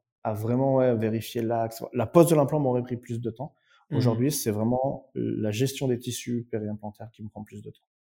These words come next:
Speaker 2: Ok.
Speaker 1: Et c'est ce que j'ai, en fait, c'est ce que j'aime faire, quoi. Je,
Speaker 2: Mhm.
Speaker 1: moi, poser l'implant en soi, je, y a rien
Speaker 2: Donc
Speaker 1: de
Speaker 2: là,
Speaker 1: fou, quoi.
Speaker 2: en, en termes de matériel, tu, qu'est-ce que tu as, toi, comme, euh, comme, euh, comme scan ? T'en as plusieurs ?
Speaker 1: Comme scan, alors, c'est, euh, caméra ou scanner ?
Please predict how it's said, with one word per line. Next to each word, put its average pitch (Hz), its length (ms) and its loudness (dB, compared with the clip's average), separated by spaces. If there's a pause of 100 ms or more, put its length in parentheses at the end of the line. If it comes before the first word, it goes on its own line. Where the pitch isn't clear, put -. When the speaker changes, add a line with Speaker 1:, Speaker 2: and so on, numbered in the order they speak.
(680)
Speaker 2:
Ok. - 220 -10
Speaker 1:
Et - 60 -4
c'est 101 120 -2
ce 113 60 -2
que 139 100 4
j'ai, 120 140 2
en 131 60 -4
fait, 147 180 2
c'est 131 80 0
ce - 80 -4
que 123 80 0
j'aime 110 220 0
faire, 117 180 -8
quoi. - 220 -20 (100)
Je, 107 240 -4
Speaker 2:
Mhm. 120 240 2
Speaker 1:
moi, 117 180 0
poser 117 220 2
l'implant 113 320 0
en 117 60 -4
soi, 123 180 -4
je, 117 120 -6
y - 40 -14 (960)
a - 140 -6
rien - 60 -12
Speaker 2:
Donc 135 140 4
Speaker 1:
de 180 60 6
Speaker 2:
là, 214 60 8
Speaker 1:
fou, 220 40 6
quoi. 180 140 6
Speaker 2:
en, 151 320 4
en 151 160 2
termes 180 180 8
de 165 80 12
matériel, 156 500 8
tu, 139 300 2 (100)
qu'est-ce 147 200 2
que - 40 2
tu 147 200 2
as, 143 60 4
toi, 135 140 0
comme, 123 260 2
euh, 120 420 2
comme, 123 260 0
euh, 120 340 -2
comme 120 200 -4
scan ? 139 460 4 (480)
T'en 123 100 -2
as 120 80 2
plusieurs ? 135 480 4 (800)
Speaker 1:
Comme 139 180 2
scan, - 160 0
alors, 113 240 2
c'est, - 140 0
euh, 123 480 0 (280)
caméra 120 380 2
ou 135 60 4
scanner ? 113 340 -6